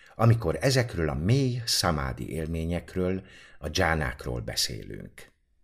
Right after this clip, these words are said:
Számos beszédet tartottam már a dzsánákról és arról, hogy hogyan fejleszthetjük ezeket a dolgokat, és hogyan összpontosíthatunk rájuk, de van itt valami nagyon érdekes dolog.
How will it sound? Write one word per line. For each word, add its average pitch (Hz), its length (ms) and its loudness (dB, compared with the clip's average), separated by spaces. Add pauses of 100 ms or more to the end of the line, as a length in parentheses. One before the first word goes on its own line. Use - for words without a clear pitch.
(540)
Számos 131 460 8
beszédet 76 520 2
tartottam 80 580 -2
már 80 240 0
a 78 60 0
dzsánákról 71 720 -4
és - 280 -6
arról, 82 640 0 (340)
hogy - 160 -4
hogyan 156 320 4
fejleszthetjük 82 840 -2
ezeket 67 420 -6
a 64 60 -6
dolgokat, 78 680 -4 (480)
és - 140 -2
hogyan 151 400 6
összpontosíthatunk 76 1080 -2
rájuk, 76 580 -2 (600)
de 69 180 -4
van 135 260 6
itt 143 200 2
valami 120 360 4
nagyon 120 360 2
érdekes 58 640 -6
dolog. 58 440 -8